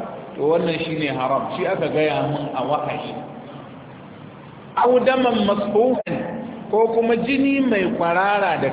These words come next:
kai ne. Jini wanda yake zuba, ko da yanka dabbar aka yi. In an yanka da ma an san jini zai zubo.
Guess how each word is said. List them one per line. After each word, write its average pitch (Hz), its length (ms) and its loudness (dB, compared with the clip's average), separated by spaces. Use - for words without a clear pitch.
kai 151 180 0
ne. 101 120 -6
Jini 233 320 0
wanda 233 280 4
yake 190 380 4
zuba, 175 440 4
ko 233 180 8
da 208 240 4
yanka 220 560 2
dabbar 196 500 2
aka 170 300 0
yi. 127 160 -2
In 196 120 -6
an 220 80 2
yanka 226 320 2
da 202 140 4
ma 202 280 4
an 214 100 2
san 214 180 2
jini 220 240 2
zai 208 180 4
zubo. - 220 -4